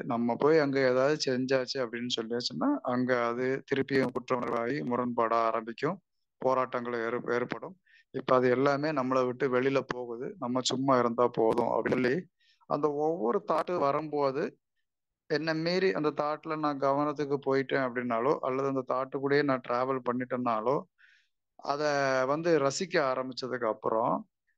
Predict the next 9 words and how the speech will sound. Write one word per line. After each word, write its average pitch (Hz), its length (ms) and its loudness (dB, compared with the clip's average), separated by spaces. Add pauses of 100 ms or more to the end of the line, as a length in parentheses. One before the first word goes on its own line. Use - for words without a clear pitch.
அது 143 220 2
எப்படிப்பட்ட 185 540 0 (260)
தாட்டு 160 480 -4
வந்தாலும் 147 580 -2 (520)
அதை 151 280 0
ஏற்றுக்கொள்ளக்கூடிய 160 1000 0
மனநிலைக்கு 143 680 -2 (720)
ஏற்பட 135 400 -2 (120)
ஆரம்பிச்சது. 120 520 -4